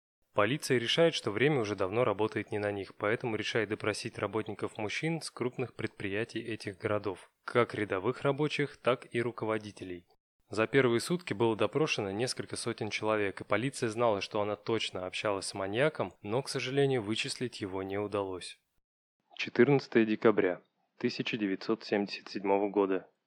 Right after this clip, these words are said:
Лидс. За несколько дней до Рождества в Лидсе вновь нападают на проститутку. Но, как и Марин Лонг, двадцатипятилетняя Мэрилин Мур остаётся в живых.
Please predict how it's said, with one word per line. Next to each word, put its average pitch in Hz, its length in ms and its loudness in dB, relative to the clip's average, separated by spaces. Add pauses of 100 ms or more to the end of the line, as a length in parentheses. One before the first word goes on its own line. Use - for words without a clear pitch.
(140)
Лидс. 101 400 -6 (500)
За 95 200 -2
несколько 120 420 0
дней 117 220 0
до 110 160 2
Рождества 104 580 -2
в 113 80 -4
Лидсе 104 300 -6
вновь 101 280 -4
нападают 101 440 0
на 104 100 -4
проститутку. 107 800 -8 (220)
Но, 110 180 0
как 113 220 0
и 110 40 4
Марин 101 280 2
Лонг, 131 400 2
двадцатипятилетняя 104 960 -4
Мэрилин 98 360 0
Мур 131 220 0
остаётся 101 540 -4
в 95 40 -8
живых. 95 440 -6